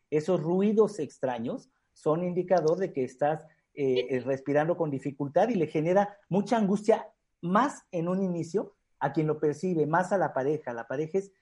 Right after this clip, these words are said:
siempre que, quien lo sufre. Con frecuencia te piden que te vayas a dormir a otro lado de la habitación o te vas tú porque no, no puedes continuar durmiendo conforme la noche avanza, porque esos ruidos van incrementando en intensidad los movimientos bruscos,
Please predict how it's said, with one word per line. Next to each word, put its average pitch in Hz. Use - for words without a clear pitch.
siempre 190
que, 175
quien 139
lo 143
sufre. 180
Con 147
frecuencia 160
te 151
piden 160
que 160
te 143
vayas 151
a 139
dormir 135
a 143
otro 139
lado 135
de 131
la 131
habitación 170
o 170
te 135
vas 165
tú 180
porque 175
no, 170
no 165
puedes 190
continuar 143
durmiendo 151
conforme 127
la 127
noche 139
avanza, 143
porque 151
esos 196
ruidos 202
van 190
incrementando 160
en 165
intensidad 135
los 175
movimientos 165
bruscos, 160